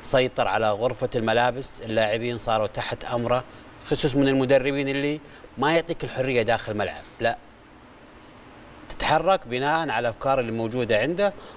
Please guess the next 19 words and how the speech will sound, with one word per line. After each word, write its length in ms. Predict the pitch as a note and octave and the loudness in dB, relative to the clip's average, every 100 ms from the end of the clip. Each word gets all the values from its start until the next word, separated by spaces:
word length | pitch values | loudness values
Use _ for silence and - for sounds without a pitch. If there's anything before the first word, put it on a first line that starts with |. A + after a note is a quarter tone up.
| - | -2
وهذه 480 | D#3 F3+ F3 G3 G3 - | 2 4 2 -2 -8 -4
من 140 | D#3+ | 0
الم-، 200 | D#3 C#3+ | 0 2
هذه 320 | D#3+ E3 E3 - | 2 2 0 2
فلسفة 320 | E3+ - D3 | 0 2 0
مدرب. 300 | C3 A#2 A2 | 0 0 0
في 120 | G2 F3+ | 0 0
مدربين 500 | F3+ F#3 F3+ G3+ F3 | 4 4 2 2 2
لا، 160 | A#2+ - - - - | 2 -2 -18 -18 -8
يقول 260 | C#3 F3 F#3 | 0 2 2
لك: 120 | F3+ - - - - - | 0 -4 -20 -20 -8 0
"أنا 120 | F3 | 2
أعطيك 380 | D3+ - D#3+ - | 2 0 -4 -4
التكتيك"، 500 | - D3+ - D3+ C3+ | -2 -2 0 0 4
أو 100 | C3 | 4
مثلًا: 260 | C#3+ D3+ | 6 4
"لا 300 | C#3+ A#2 C#3 | 2 -2 -2
ت-، 220 | E3 D#3 A#2+ A#2 - - - - - - - - | -2 -4 -8 -12 -16 -20 -20 -20 -20 -20 -2 4
طبق 360 | F3 C#3+ C3+ | 4 4 -2